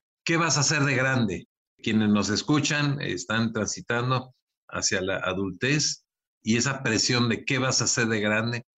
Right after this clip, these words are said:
eh, ser un, un padre de familia, ser un hombre de ciertas características, son toda una serie de, de cuestiones que se nos colocan específicamente a los hombres, así como a las mujeres también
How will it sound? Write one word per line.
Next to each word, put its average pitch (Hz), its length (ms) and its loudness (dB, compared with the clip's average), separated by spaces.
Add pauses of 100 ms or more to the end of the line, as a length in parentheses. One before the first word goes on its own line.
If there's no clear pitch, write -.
(100)
eh, 95 600 2
ser 127 320 0
un, 117 360 0
un 117 300 0
padre 123 340 2
de 104 120 2
familia, 110 520 2
ser 110 260 0
un 110 260 0
hombre 117 420 2
de 95 100 -2
ciertas 104 480 -2
características, 107 1080 -2 (320)
son 131 300 2
toda 131 120 2
una 120 140 2
serie 113 320 2
de, 92 300 -2 (240)
de 92 260 -2
cuestiones 127 480 0
que 127 100 -2
se 110 140 0
nos 98 220 -2
colocan 131 580 0
específicamente 117 800 0
a 120 60 2
los 104 100 2
hombres, 143 320 2
así - 220 0
como 143 140 2
a - 20 2
las 117 100 4
mujeres 160 320 0
también 127 400 0